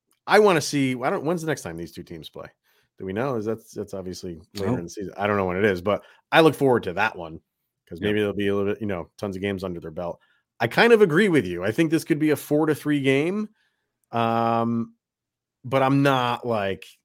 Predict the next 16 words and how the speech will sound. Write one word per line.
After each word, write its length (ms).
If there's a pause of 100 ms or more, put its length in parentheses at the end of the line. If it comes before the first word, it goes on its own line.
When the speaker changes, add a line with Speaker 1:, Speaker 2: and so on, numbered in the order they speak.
(100)
Speaker 1:
super 1080 (160)
confident 840
in 220
that 260
right 240
now. 300 (180)
So 380 (340)
that's 200
where 120
I'm 80
at. 160
What 80
do 40
you 60
think, 140
Kyle? 200